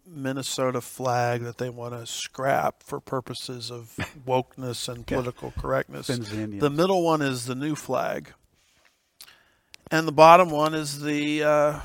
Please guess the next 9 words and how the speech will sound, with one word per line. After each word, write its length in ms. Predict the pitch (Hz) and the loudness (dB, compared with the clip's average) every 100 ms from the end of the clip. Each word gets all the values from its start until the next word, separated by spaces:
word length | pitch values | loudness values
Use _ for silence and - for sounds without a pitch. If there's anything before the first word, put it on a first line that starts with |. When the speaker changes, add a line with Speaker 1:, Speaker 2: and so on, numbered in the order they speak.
| - - | -16 -8
Speaker 1:
Somali 720 | - 156 147 175 202 135 - - - | -6 -4 -2 -2 -2 -4 -10 -20 -20
flag. 600 | - 131 117 110 - - _ _ _ _ _ _ | -6 -4 -4 -8 -16 -20 _ _ _ _ _ _
I 80 | 143 | -8
mean, 180 | 156 143 | -6 -4
Brother 260 | 151 170 151 | -2 -2 -4
Jim, 280 | 143 175 | -2 -2
do 80 | 160 | 0
those 260 | 143 160 - | -2 -2 -4
look 160 | 170 | -6